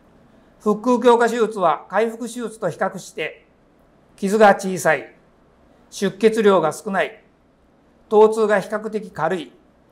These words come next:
術後腸管運動の回復が早いなどの特徴があり、術後早期に離床や経口摂取が可能となるため、入院期間が短縮されて、早期に社会復帰ができるメリットがあります。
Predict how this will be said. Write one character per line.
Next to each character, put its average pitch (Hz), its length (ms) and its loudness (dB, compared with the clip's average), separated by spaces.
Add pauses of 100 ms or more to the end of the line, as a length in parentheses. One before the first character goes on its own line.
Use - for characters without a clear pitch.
(920)
術 190 220 -4
後 226 80 6
腸 226 300 8
管 226 300 4
運 220 120 -6
動 196 100 0
の 170 100 -2
回 185 260 0
復 214 140 -14
が 196 120 -2
早 214 260 4
い 226 80 -2
な 185 140 -6
ど 170 100 -10
の 160 100 -10
特 156 220 -12
徴 226 180 -2
が 185 160 0
あ 165 60 -2
り、 131 140 -16 (1040)
術 202 200 -2
後 233 140 6
早 233 240 6
期 208 100 -6
に 165 120 -8
離 160 80 -8
床 196 280 -2
や 175 380 -2
経 214 200 -2
口 226 200 -4
摂 220 300 -8
取 190 100 -10
が 160 100 -4
可 156 140 -8
能 220 160 -6
と 220 120 -6
な 214 100 -4
る 190 80 -6
た 143 120 -10
め、 127 160 -18 (1040)
入 214 300 4
院 220 140 4
期 220 100 -8
間 196 220 0
が 160 100 0
短 185 220 -2
縮 220 240 -8
さ 196 100 -2
れ 185 100 -2
て、 175 380 -8 (240)
早 247 240 2
期 214 120 -8
に 180 100 -10
社 175 160 -10
会 226 240 -4
復 226 180 -16
帰 208 140 -18
が 185 100 -4
で 180 140 -8
き 247 100 -10
る 233 80 -6
メ 185 140 -6
リ 185 60 -6
ッ - 100 -14
ト 165 80 -8
が 139 80 -6
あ 127 60 -6
り 120 80 -16
ま 117 100 -18
す。 - 320 -20